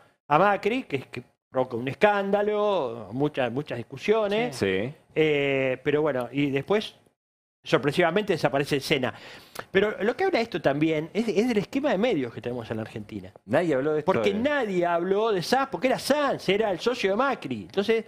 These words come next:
Speaker 1: ni Clarín, ni La Nación, ni nada, contaron nada, ni, ni, ni profundizaron, ni avanzaron.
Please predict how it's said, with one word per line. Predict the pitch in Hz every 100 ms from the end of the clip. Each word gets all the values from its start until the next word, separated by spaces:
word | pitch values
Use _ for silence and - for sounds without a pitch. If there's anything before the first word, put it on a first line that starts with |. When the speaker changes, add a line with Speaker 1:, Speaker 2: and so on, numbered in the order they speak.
| - - -
Speaker 1:
ni | 202 233
Clarín, | 190 185 214 190
ni |
La | 160 240
Nación, | 165 214 233
ni |
nada, | 196 311 220
contaron | - 151 240 220 170
nada, | 226 254 156
ni, | 202 240 156
ni, | 202 202
ni | 143 180
profundizaron, | 208 160 143 127 135 214 208
ni | 160
avanzaron. | 214 160 - 233 269